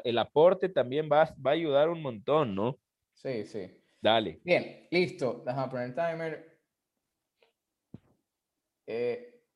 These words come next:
Speaker 2: nos fuimos. Ok, tres,
Speaker 1: Vamos con la
Speaker 2: dos,
Speaker 1: última.
Speaker 2: uno. Tenopatía aquiliana. Linda tenopatía.
Speaker 1: <laughs>
Speaker 2: Bien,
Speaker 1: No, es una
Speaker 2: Andrés.
Speaker 1: joda, esta tenopatía,
Speaker 2: <laughs>
Speaker 1: esta sí me
Speaker 2: Por
Speaker 1: da
Speaker 2: eso te
Speaker 1: miedo, ch-.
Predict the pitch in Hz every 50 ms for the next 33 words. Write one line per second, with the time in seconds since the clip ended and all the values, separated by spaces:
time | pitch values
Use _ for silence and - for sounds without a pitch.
0 | _ _ 113 113 - - 120 107 92 95 - - - _ _ _ 180 190 196 214
1 | 214 - - 190 196 208 202 202 202 - - - - - _ 127 135 151 156 151
2 | 185 185 160 143 139 143 143 147 127 131 120 110 95 80 - - _ _ _ _
3 | _ 190 190 190 190 190 185 190 196 196 190 185 190 - - _ _ _ - -
4 | - - - - - _ _ _ _ _ _ _ _ _ _ - - 190 190 190
5 | 190 190 175 190 185 185 - 226 220 226 226 214 214 - - - - - - -
6 | 160 143 - 160 139 131 117 110 - - - - - - - - - - _ _
7 | _ _ _ _ _ _ _ _ _ 143 135 151 160 156 151 147 147 143 143 123
8 | 123 - 117 107 - 110 98 82 76 - - - - - - - - - - _
9 | _ - 139 - - - - - - - - _ _ _ _ _ _ - - -
10 | - - - - - 262 - - 151 165 160 - 127 127 127 135 127 131 - -
11 | 87 90 104 117 107 - - 98 90 101 98 98 101 - - 104 101 - 107 107
12 | 107 - 117 - 120 110 110 107 110 110 107 101 98 104 113 113 98 92 95 -
13 | -